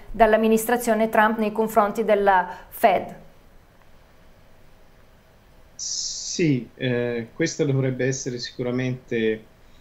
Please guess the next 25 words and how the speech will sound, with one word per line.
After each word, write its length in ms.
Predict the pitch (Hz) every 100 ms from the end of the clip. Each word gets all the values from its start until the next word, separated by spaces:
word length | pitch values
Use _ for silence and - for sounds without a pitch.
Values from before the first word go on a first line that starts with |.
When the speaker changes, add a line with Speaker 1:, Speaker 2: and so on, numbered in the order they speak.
| - - -
Speaker 2:
eh, 80 | 113
un 800 | 104 104 104 101 98 101 98 98
cambio 300 | 98 117 113
di 120 | 107 104
tono 320 | 120 113 110
non 220 | 110 110
indifferente, 720 | 107 107 - 117 107 98 95
nel 180 | 98 98
senso 400 | - 107 92 110
che 360 | - 120 113 - - - - - - -
eh, 160 | 110 104
tutti 240 | - 131
sappiamo 500 | 113 123 - 127 127
quanta 240 | 117 117 -
pressione 680 | 117 - - 120 110 104 101
Trump 360 | 120 110 -
abbia 180 | 104 110
messo 420 | 107 113 - 113
su 680 | - - 120 110 107 104 104 -
Powell 440 | 123 120 135 120
per 140 | - 110
ottenere 480 | 110 110 110 113
ciò 160 | 107 - -
che 80 | 101
voleva, 580 | 107 107 113 113 117